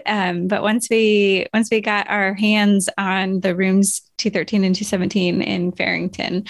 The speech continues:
I think that was a really pivotal moment for us, because now we're able to, um, become a place where we can bring people in. We just, you know, can get bodies into the door to do any number of things.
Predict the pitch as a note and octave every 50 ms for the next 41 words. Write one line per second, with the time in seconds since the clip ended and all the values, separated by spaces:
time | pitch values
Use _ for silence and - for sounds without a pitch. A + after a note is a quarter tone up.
0 | - - - - - - - - G#3 F#3+ G#3+ G3 G3 - - F#3+ F#3 G3 F#3+ F3+
1 | F3+ E3 E3+ F3 F3 F#3+ F#3 E3 E3+ F3 E3 E3 E3 F3 E3+ D#3+ - - - -
2 | - F3+ E3+ - F3 F3+ - - - E3+ - F#3+ F3+ F3 G3 F#3 F3+ F3+ F3 F3
3 | E3+ E3+ F3 F3 F3 E3 D#3 - - F#3 E3+ D#3 D#3 D3+ D#3 E3 - - - -
4 | - - - - _ - F#3 E3+ E3 C#3+ - - - G#3 G#3 - _ _ _ _
5 | - F#3+ G3 F#3+ - F#3+ G3 G3 F#3+ F3+ F3+ - F#3+ F3 E3+ E3 - - - -
6 | F#3+ E3+ E3+ E3+ D#3 D#3+ E3 F3 E3+ E3+ - F#3+ E3 E3 D#3+ D#3 - - - -
7 | - _ _ _ _ _ _ _ _ - F3 - G3+ G3 F#3+ F3+ G#3 G3+ G3+ F#3+
8 | F3 - E3 E3 D#3 D#3+ E3 F3+ E3 F3 E3+ - - G3 F3+ E3+ D#3+ - G#3 F3+
9 | F3 F3+ F3+ E3+ - F3+ E3 F#3+ F#3 F#3 F3+ F#3+ F#3 F3 F3+ - G3 F#3+ G3 -
10 | A#3+ E3+ F#3 E3 F#3 F3+ F3 F3 F3 F3 F3 E3+ E3+ E3 - - F3 E3 D#3+ D#3+
11 | D#3 D3+ D3+ D#3 D#3 - E3+ E3 F3+ E3+ E3 E3 D#3 D#3 D#3 - - - - -
12 | A3 A3 A3 G3+ F#3 F3 E3 D#3+ D#3+ D#3 D#3 - - - - - - - - -
13 | F3+ F3 - -